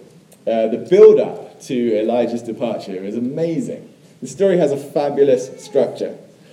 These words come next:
Uh, it sucks you in and fixes your attention on what's about to happen. It's like a joke acted out in real time by a whole cast of real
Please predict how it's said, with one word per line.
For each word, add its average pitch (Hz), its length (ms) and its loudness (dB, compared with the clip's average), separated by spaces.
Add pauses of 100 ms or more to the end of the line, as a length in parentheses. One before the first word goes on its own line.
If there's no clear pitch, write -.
(320)
Uh, 107 340 0
it 127 140 -2
sucks - 580 -4
you 185 100 -4
in 110 240 2
and 113 220 -8
fixes 175 400 -4
your 156 120 0
attention 143 440 0
on 107 100 -2
what's 110 220 -6
about 110 300 -4
to 110 60 -8
happen. 120 500 -8 (320)
It's - 180 2
like 180 240 4
a 156 60 4
joke - 500 6 (400)
acted 160 380 2
out 147 280 4
in 135 220 2
real 175 260 4
time 113 440 -4
by 113 120 0
a 117 160 6
whole 147 320 -2
cast 170 540 -2
of 113 240 -4
real 107 240 2